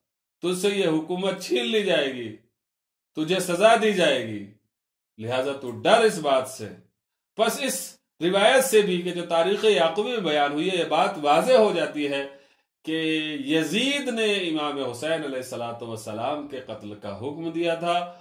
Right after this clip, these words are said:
और इब्ने जियाद को भी बाकायदा तौर पर इस बात की वजाहत की थी कि तेरा इम्तिहान है, अगर तुझे हुकूमत चाहिए, तुझे इनाम चाहिए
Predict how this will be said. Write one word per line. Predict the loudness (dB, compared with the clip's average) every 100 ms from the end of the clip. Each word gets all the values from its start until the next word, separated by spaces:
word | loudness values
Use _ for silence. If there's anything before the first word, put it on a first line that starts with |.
| _ _
और | -6 0 0 -2 -8
इब्ने | -10 -6 -6 -6
जियाद | -8 -8 0 2 2 0 -6
को | -6 -6
भी | -4 -4 -4 -6 -2
बाकायदा | -2 -2 -2 2 2 6 6 4
तौर | 2 -2 -4 -2
पर | -2 -2 -8
इस | -12 -6
बात | 0 2 2 -2
की | -6 -6
वजाहत | -4 -4 2 4 4 0
की | -8 -8
थी | -6 -8 -10 -20 _ -8
कि | -4
तेरा | -2 -2 -2 -2
इम्तिहान | -4 -6 -2 0 2 2
है, | 0 -2 -10 -20 -12 -4
अगर | -2 0 -2
तुझे | -4 -4 -4
हुकूमत | -4 -4 -2 0 0
चाहिए, | 0 0 0 0 -4
तुझे | -8 -6 -2 -2
इनाम | -2 -4 -2 -2
चाहिए | -2 0 0 0 -2 -6